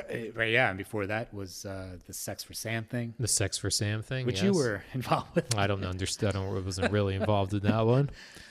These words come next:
Speaker 2: And, um, didn't Anthony get in trouble for something else?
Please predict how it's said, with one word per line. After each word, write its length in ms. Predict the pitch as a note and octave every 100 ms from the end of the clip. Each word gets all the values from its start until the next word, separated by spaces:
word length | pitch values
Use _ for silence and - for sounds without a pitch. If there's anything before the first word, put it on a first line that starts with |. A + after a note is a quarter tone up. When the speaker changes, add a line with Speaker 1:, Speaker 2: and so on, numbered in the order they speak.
| - - -
Speaker 2:
And, 460 | B2+ A#2 A2 A2
um, 720 | A2 A2 A2 G#2+ G#2+ G#2+ A2 - _ _ -
didn't 180 | - F3
Anthony 300 | F3+ D#3+ D#3+
get 120 | C3
in 60 | -
trouble 280 | A#2+ B2 G#2+
for 100 | G#2
something 320 | - A2+ G#2+
else? 340 | G#2+ A#2 -